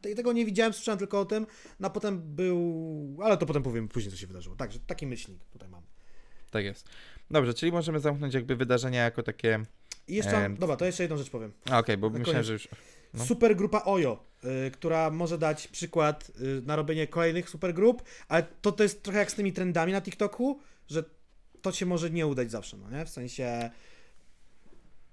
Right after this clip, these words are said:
Speaker 1: mimo zebrania kilku jakichś sławnych postaci,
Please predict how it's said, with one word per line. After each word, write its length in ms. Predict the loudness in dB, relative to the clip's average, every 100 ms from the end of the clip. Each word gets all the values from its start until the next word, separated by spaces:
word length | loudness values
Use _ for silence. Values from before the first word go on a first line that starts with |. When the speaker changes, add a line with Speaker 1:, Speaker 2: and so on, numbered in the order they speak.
| -20 -8
Speaker 1:
mimo 260 | 0 4 4
zebrania 380 | 4 4 4 2
kilku 280 | 0 0 0
jakichś 340 | 0 -6 -6
sławnych 380 | -2 0 0 -2
postaci, 560 | -2 -2 -2 0 -2